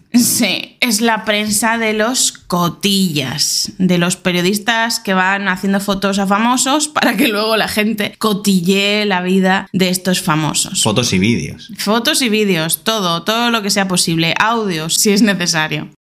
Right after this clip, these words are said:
Speaker 1: Y ha dicho Antonio que esta señora tuvo muchos amantes o muchas parejas, y esto lo, lo dice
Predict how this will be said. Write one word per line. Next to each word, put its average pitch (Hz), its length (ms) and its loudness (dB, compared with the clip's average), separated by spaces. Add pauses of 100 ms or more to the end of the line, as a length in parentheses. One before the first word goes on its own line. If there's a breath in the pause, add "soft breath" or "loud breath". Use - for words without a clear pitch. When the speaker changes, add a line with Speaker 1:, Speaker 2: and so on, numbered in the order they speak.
(320)
Speaker 1:
Y 240 200 0
ha 226 40 -2
dicho 269 220 -2
Antonio 269 300 2
que 226 80 0
esta 220 180 -2
señora 240 600 2
tuvo 208 180 4
muchos 208 540 0
amantes 202 500 0
o 185 80 2
muchas 185 280 0
parejas, 196 520 -2 (240)
y 233 160 2
esto 285 420 0
lo, 208 280 2
lo 185 140 2
dice 233 540 -2